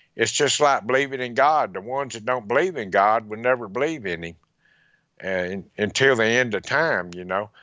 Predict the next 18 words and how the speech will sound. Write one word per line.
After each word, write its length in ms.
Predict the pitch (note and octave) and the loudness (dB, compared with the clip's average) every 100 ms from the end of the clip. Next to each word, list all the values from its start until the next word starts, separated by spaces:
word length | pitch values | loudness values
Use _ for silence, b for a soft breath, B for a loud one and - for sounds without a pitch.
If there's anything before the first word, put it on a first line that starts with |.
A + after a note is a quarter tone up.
| b | b
But 160 | G#2+ - | -8 -4
the 80 | A2+ | -2
ones 380 | B2 D3 C3 G#2+ | 2 2 2 -4
that 160 | G2 | 0
do, 320 | C3 F#3 F3+ A#2 | 2 2 0 -4
you 160 | G#2+ | -4
know, 320 | G#2 A2 A#2 - _ _ | 0 0 -2 -10 _ _
they 240 | G2 B2+ D#3+ | 2 4 4
die 340 | B2 A#2+ B2 | 2 2 2
and 100 | B2 | 0
go 140 | B2+ C3+ | -4 -4
to 100 | A#2 | -4
hell 380 | D#3 F#3+ G#2 | -4 -4 -4
before 560 | F2 F2 A2 G2+ F#2 - F#2 | -6 -10 -6 -4 -4 -8 -16
you 140 | G2 | -12
change 460 | - A#2+ A2 F#2 - | -2 0 0 -2 -10
their 100 | F2 | 0
faith. 360 | B2+ D3 A2+ | 4 4 0